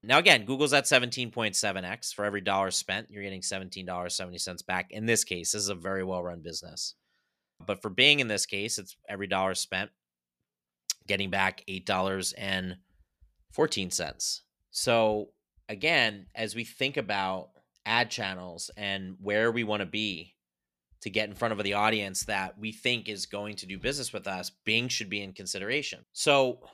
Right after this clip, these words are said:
for another group of our clients, some bigger numbers here, uh, Bing accounted for over half a million dollars in closed revenue at a book job rate of twenty-eight percent. A lot of them came through phone calls, but we saw a good chunk come through form,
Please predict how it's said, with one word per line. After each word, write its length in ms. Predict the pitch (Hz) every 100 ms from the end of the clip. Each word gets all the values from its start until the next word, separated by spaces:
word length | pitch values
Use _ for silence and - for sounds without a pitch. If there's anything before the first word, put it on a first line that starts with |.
| - _
for 160 | - 131
another 260 | 131 202
group 240 | 147 139 107
of 100 | 107
our 120 | 98
clients, 640 | - 98 92 131 - - - _ _ _ _ -
some 220 | - 120
bigger 240 | 120 110
numbers 320 | 104 95 95
here, 320 | 98 92 123 123 _ _ _
uh, 140 | 107
Bing 300 | 101 113 151
accounted 420 | 156 - 131 131 123
for 140 | 120
over 120 | 101
half 360 | 95 127 127 127
a 20 |
million 240 | 120 110
dollars 380 | 104 113 113 95
in 100 | 98
closed 300 | - 101 92
revenue 340 | 107 107 87 64 _ _ _ _ _ _ _ _ _ _ _ _
at 80 | 107
a 40 |
book 220 | 95 120 -
job 280 | 110 110
rate 140 | 104 95
of 80 | 92
twenty-eight 480 | - 104 101 95 -
percent. 420 | 87 - 92 -
A 1120 | _ _ _ _ _ _ _ _ _ _ 104
lot 180 | 107 110
of 80 | 113
them 160 | 110
came 260 | 107 113 101
through 140 | 101
phone 300 | 92 101 98
calls, 340 | 95 107 120 117
but 160 | 95
we 80 | 98
saw 480 | - 98 95 92 92 _ -
a 80 | 95
good 200 | 101 92
chunk 240 | 107 95
come 220 | - 95
through 140 | 90 90
form, 540 | - 120 120 120 123